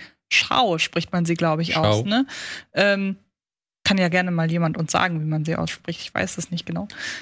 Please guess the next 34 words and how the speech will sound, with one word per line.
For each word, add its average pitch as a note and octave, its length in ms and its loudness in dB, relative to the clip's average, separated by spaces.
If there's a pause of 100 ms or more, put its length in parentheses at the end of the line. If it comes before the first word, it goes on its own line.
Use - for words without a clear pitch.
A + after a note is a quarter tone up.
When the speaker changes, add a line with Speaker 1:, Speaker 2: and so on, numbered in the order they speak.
(160)
Speaker 1:
Ähm, F3+ 460 2 (640)
was G3+ 160 2
sie A3 80 0
so G#3 100 2
einfangen A3+ 500 2
wollte. - 380 -2
Und F3+ 240 0
hier G3 120 4
gibt G#3 220 -2
es, - 200 -2
äh, F3+ 420 2 (580)
ja, G#3+ 380 2
so A3 220 0
f-, - 260 -8
in G#3+ 120 4
dieser A3+ 240 2
Melancholie A3+ 580 2
so G#3 140 2
viele A#3+ 320 2
schöne A#3+ 380 4
Szenen A#3+ 420 2
und G#3+ 120 2
Beobachtungen G3+ 720 0
und F#3+ 100 2
auch E3 160 0
so - 100 -4
dieses G3+ 260 0
Gefühl, B3 400 2
wie G3 60 2
die F3+ 80 -2
ganzen G#3 320 -2
Menschen A3 320 2
zusammenhalten, G3+ 720 2
egal, F#3 460 2